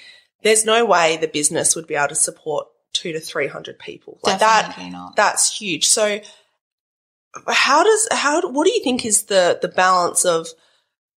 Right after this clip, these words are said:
Speaker 1: um, people wanting to stay on country or near country and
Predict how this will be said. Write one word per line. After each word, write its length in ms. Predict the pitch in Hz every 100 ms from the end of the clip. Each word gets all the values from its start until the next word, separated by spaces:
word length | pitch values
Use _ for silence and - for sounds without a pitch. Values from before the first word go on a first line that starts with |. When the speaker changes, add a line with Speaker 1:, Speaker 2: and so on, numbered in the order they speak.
| _ _ _ _ _
Speaker 1:
um, 500 | 185 165 147 - - _ - - _ _
people 360 | - 240 240 277
wanting 320 | 208 185 175
to 120 | 185
stay 580 | 185 - 185 175 156 151 -
on 220 | 170 170
country 560 | 185 - 160 - 165 147
or 140 | 151
near 260 | 170 160 165
country 720 | 170 165 - - - 262 320 _ _ _ _ -
and 580 | 180 175 165 160 -